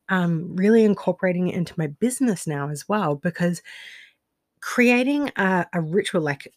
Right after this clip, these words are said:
um, casting a circle and calling in the elements of nature and centering yourself, grounding yourself, having, um,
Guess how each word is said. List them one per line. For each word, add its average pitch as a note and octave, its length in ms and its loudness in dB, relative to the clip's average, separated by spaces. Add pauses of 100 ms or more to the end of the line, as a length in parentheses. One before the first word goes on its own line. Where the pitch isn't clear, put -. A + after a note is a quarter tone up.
(120)
um, D#3 240 -4
casting F#3+ 480 -4
a A#3 60 0
circle G3 800 -2
and E3 380 -6
calling G3 560 -2
in F#3 320 2 (280)
the - 140 -10
elements F#3 460 2
of F3+ 140 -2
nature E3+ 680 -4 (460)
and E3 300 0
centering E3 640 -2
yourself, F3 540 -2
grounding D3 600 -4
yourself, F3+ 640 -2 (360)
having, F3+ 520 2 (340)
um, D#3 280 -2